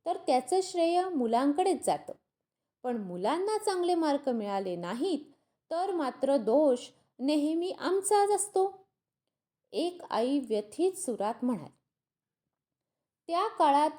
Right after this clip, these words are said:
कितीतरी मदत योजना आणि व्याख्यान मालिकांचं पेव फुटतं. तुमच्या मुलाची परीक्षेसाठी तयारी कशी करून घ्यायची याविषयीचे कार्यक्रम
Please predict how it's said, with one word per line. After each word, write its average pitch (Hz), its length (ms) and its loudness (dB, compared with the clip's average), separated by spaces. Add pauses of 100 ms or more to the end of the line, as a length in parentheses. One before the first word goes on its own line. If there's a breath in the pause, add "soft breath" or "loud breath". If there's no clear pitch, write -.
(120)
कितीतरी 381 600 4
मदत 294 500 2
योजना 220 540 -2 (260)
आणि 277 260 -2
व्याख्यान 254 680 -6
मालिकांचं 269 880 -2
पेव 311 420 -2
फुटतं. - 480 -8 (760)
तुमच्या 381 420 0
मुलाची 359 480 0
परीक्षेसाठी 294 880 -2 (100)
तयारी 233 380 0 (120)
कशी 330 280 2
करून 254 340 0
घ्यायची 208 580 -8 (500)
याविषयीचे 262 840 -2
कार्यक्रम 226 680 0